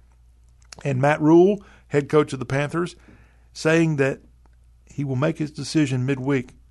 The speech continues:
whether McCaffrey is back playing against the Eagles when Fly, Eagles, Fly, fly south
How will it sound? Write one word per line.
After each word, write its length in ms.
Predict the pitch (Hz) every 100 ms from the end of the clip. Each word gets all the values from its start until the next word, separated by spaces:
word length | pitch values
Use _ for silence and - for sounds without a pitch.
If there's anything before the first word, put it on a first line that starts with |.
| _ _ _
whether 280 | 139 127 120
McCaffrey 640 | - 123 - 139 139 143
is 120 | 123
back 320 | 113 123 131 -
playing 460 | 131 127 120 107 - _ _ _ -
against 340 | 131 139 -
the 160 | 135 -
Eagles 600 | 190 196 135 107 104 - - _
when 380 | 123 120 117 113 - _ _ _
Fly, 460 | _ - 143 151 151
Eagles, 340 | 156 147 135 -
Fly, 400 | 151 151 135 127
fly 360 | - 143 143
south 500 | 139 165 151 135 -